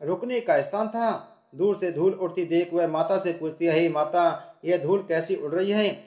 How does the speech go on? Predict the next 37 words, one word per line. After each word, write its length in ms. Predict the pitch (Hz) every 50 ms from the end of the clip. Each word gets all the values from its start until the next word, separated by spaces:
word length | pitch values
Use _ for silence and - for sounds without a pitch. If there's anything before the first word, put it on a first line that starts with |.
| - _ 139
माँ 200 | 147 165 170 170
कहती 240 | 165 151 - 160 165
है, 80 | 165
"हे 80 | 160 165
पुत्री, 480 | 165 165 165 - - 170 180 185 180 165 - - _ _ _ _ _
तेरा 220 | 196 202 214 214 -
पति 360 | - 170 180 - - 190 160
आ 120 | 147 151
रहा 140 | 175 190 214
है, 300 | 214 220 220 202 - - - - _ _ -
अब 140 | 180 185 180
तू 100 | 190 180
ऐसा 240 | 175 170 170 220 -
कर, 500 | - - 180 180 175 165 147 - - - _ _ _ - 151
लकड़ियों 400 | 165 170 - 208 226 254 254 247
के 160 | - 220 190
तीन 340 | - - 190 202 202 180 165
बोझ 200 | 165 185 190 170
बना 260 | 160 185 202 208 220
ले, 160 | 233 233 208 156 113 - - - _ _ _ _ 196
एक 220 | 208 226 214 202
नदी 320 | 185 175 170 226 233 247
किनारे 400 | 226 - 190 175 175 185 185 180
रख, 220 | 165 165 185 180 190 180 156 - - - - 147
दूसरा 320 | 190 214 208 220 214 190
मेरे 240 | 185 190 190 185 170
मंदिर 320 | 160 165 190 202 220 202
पर 180 | 190 - 185 185
और 320 | 180 - 180 180 175 180 -
तीसरा 300 | 180 170 165 175 185 175
अपने 380 | - 170 170 175 175 175 160
सिर 200 | 165 - 170 170
पर 220 | 170 170 160 156 156
रख। 220 | 170 170 - 180 170 - - - _ _ _ _ -
तेरे 220 | 196 220 220 226
पति 360 | 226 - 190 185 - 214 226
को 400 | 233 226 226 208 185 147 - -